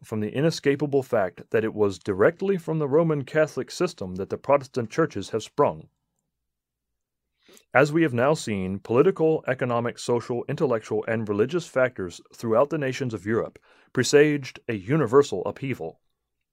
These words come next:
And political and financial considerations played a very important part in the coming Reformation. When it came,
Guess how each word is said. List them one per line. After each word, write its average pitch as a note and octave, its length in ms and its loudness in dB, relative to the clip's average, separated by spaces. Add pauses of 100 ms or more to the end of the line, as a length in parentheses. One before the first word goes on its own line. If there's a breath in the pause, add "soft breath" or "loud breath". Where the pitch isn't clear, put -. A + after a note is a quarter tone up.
(720)
And A2 400 0
political D#3 540 2
and A2+ 160 -4
financial A2+ 480 -2
considerations B2+ 760 -2
played G#2 400 -2
a F#2 100 -6
very G#2 360 -2
important D3+ 540 -2
part C#3+ 360 0 (460)
in B2 120 -2
the G#2 80 -2
coming A2+ 340 -2
Reformation. G#2 640 -2 (3000)
When A#2 220 2
it - 140 0
came, F#2+ 540 2